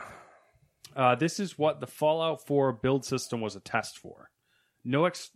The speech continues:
this is the interesting part. No external mods outside of Creation Club. Uh, they're going to try and cut that off at the pass and sell it as a security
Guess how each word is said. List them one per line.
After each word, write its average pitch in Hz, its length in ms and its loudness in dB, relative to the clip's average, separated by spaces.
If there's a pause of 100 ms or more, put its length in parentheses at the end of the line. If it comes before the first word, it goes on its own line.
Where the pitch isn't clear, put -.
this 123 240 -4
is 117 140 -6
the 101 120 -8
interesting 101 380 -10
part. 90 320 -14
No 147 200 2
external 170 380 -2
mods 107 460 2
outside 107 380 -2
of 101 120 -6
Creation 104 500 -6
Club. 90 320 -8 (1000)
Uh, 107 260 2
they're 117 160 2
going 131 240 0
to 120 80 -2
try 123 280 0
and 113 100 -4
cut 131 240 -4
that 117 200 0
off 110 340 0
at 107 180 -6
the 101 60 -10
pass 120 540 -2
and 110 160 -4
sell 113 280 -2
it 104 80 -4
as 104 200 -6
a 104 60 -8
security 120 800 -4